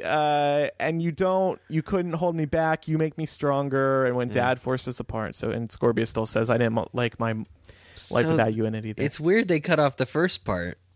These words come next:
Speaker 2: "You're probably the best person I know."
Speaker 1: Yeah,
Speaker 2: He is
Speaker 1: like,
Speaker 2: the best.
Speaker 1: why?
Speaker 2: th-, he's the only person Albus Severus knows that isn't his family in that play.
Speaker 1: Are they trying to dumb down the hints of it getting gay? Like, what? I don't,
Speaker 2: <laughs>
Speaker 1: I can't,
Speaker 2: I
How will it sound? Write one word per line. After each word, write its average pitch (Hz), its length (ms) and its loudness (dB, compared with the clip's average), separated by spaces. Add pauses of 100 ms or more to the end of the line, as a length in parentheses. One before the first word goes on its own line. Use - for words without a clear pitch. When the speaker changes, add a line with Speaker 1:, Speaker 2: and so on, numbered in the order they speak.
(220)
Speaker 2:
"You're 107 180 0
probably 98 400 0
the 92 100 -4
best 95 300 -6
person 95 320 -2
I 90 120 -2
know." 90 340 -4 (300)
Speaker 1:
Yeah, 269 140 -4
Speaker 2:
He 277 80 2
is 330 60 2
Speaker 1:
like, - 80 2
Speaker 2:
the 185 60 0
best. 202 220 2
Speaker 1:
why? 127 100 -4
Speaker 2:
th-, 175 200 -2 (120)
he's 196 200 -2
the 208 140 2
only 240 160 0
person 143 360 0
Albus 110 320 0
Severus 104 360 -4
knows 104 240 -2
that 101 140 -4
isn't 117 200 -2
his 101 140 -4
family 120 580 -4
in 101 140 -4
that 101 180 -2
play. - 380 -2 (320)
Speaker 1:
Are 160 160 0
they 165 140 0
trying 175 380 0
to 156 100 0
dumb 151 340 0
down 147 480 2
the 120 1000 -2 (120)
hints 143 720 -2 (380)
of 127 140 -4
it 131 100 -2
getting 135 280 0
gay? 147 440 0 (120)
Like, 131 180 0
what? 175 300 0 (140)
I 139 140 -4
don't, 156 240 0
Speaker 2:
<laughs> - 160 -4
Speaker 1:
I 139 60 0
can't, 151 300 -6
Speaker 2:
I - 40 -12